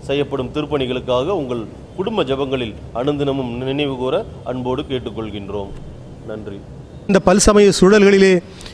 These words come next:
Speaker 2: எங்களுடைய விசுவாச வாழ்வை நாங்கள் வேரூன்ற பண்ணவும் நீர் எங்களுக்கு அளித்த வாய்ப்புகளுக்காக கூட உம்மை ஸ்தோத்தரிக்கிறோம். இந்த நாளிலும் ஆண்டவர் எங்களோடு கூட இந்த வழிபாட்டிலே பங்கு பெற்று இந்த திருமறை பகுதியை வாசித்து தந்த எங்களுடைய அன்பு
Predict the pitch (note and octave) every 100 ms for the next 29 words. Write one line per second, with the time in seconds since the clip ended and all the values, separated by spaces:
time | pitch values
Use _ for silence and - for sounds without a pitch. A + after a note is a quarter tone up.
0 | - G3+ F#3 F3 A3 G#3+ G#3 G#3+ F3+ G3
1 | G3 F#3 G3 F#3+ F3+ D3+ G#3+ A3 G#3 -
2 | F#3+ F#3+ F#3+ E3 - - - - G#3 G#3
3 | G3+ G3 F3+ F#3+ F3+ E3 F3+ G3 A3 G3+
4 | - F#3+ F#3 F#3+ F#3 F3 C#3+ - E3+ F3
5 | E3 - D#3+ C#3 - - - - - E3
6 | F3 F3+ F#3+ G3 F#3 F3+ F#3+ F#3 E3+ F#3+
7 | G3 G3 F#3 D#3+ F3+ F#3+ F3 F#3 E3+ E3+
8 | F#3 F3 - F#3+ F3 - - - - F3+
9 | G3+ G#3+ G#3 G#3 F#3 D3+ - F#3+ G#3 G3
10 | D#3+ F3+ - F3 F3 F#3+ F3+ F3 D#3 -
11 | - - - F#3+ F#3 F#3 E3+ G3